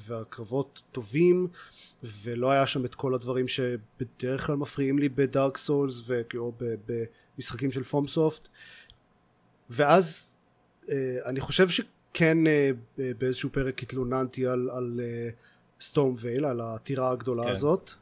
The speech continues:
Speaker 1: ש-,
Speaker 2: יואו,
Speaker 1: שעצרה גם
Speaker 2: סיוט,
Speaker 1: אותך.
Speaker 2: סיוט.
Speaker 1: זה באמת, זה האזור הכי ג-, זה, זה פשוט דארק סולס. ה-, הטירה הזאת היא דארק סולס.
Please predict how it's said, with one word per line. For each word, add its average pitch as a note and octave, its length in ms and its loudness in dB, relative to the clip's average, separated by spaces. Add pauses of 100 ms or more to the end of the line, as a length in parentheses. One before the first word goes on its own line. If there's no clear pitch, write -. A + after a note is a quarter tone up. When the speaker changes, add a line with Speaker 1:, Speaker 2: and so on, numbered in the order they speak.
(140)
Speaker 1:
ש-, - 140 -6
Speaker 2:
יואו, B2 120 -2
Speaker 1:
שעצרה B2+ 400 -2
גם B2 120 -4
Speaker 2:
סיוט, A#2+ 100 -6
Speaker 1:
אותך. G#2 180 0 (340)
Speaker 2:
סיוט. F#2+ 280 -8 (140)
Speaker 1:
זה C#3 520 4
באמת, C#3+ 340 6
זה B2+ 120 -2
האזור C3+ 260 2
הכי D3+ 160 -2
ג-, D#3+ 120 -2
זה, E3 160 2
זה D#3 100 -4
פשוט - 420 4
דארק D3 260 6
סולס. G2 400 -6
ה-, B2+ 340 -4
הטירה D3+ 260 4
הזאת G#3+ 240 4
היא D3+ 140 -4
דארק C3+ 260 2
סולס. B2+ 420 -8